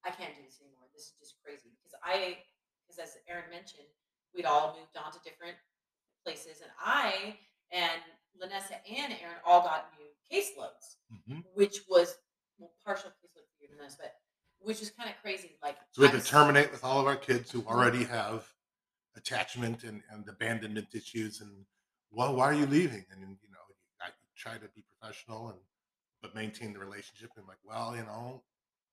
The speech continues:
Speaker 2: "I don't know why I'm
Speaker 1: Yeah.
Speaker 2: leaving, um, just am. Things change," and, and try to frame it into, you know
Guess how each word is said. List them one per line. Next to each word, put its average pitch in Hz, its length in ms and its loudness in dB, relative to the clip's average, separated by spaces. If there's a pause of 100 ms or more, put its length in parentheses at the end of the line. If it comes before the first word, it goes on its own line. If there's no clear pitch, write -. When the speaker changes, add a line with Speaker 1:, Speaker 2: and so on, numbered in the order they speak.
(600)
Speaker 2:
"I 120 140 -20
don't 135 220 -20
know 113 200 -18 (220)
why 90 120 -18
I'm - 60 -14
Speaker 1:
Yeah. - 180 -12
Speaker 2:
leaving, - 420 -20 (180)
um, 98 380 -12 (320)
just 110 240 -10
am. 101 220 -12 (520)
Things 98 200 -16
change," 95 440 -18
and, 87 140 -20 (180)
and 90 180 -20 (600)
try 120 160 4
to 113 80 0
frame 107 320 -12
it 101 60 -14
into, 101 280 -18
you - 680 -20
know - 120 -20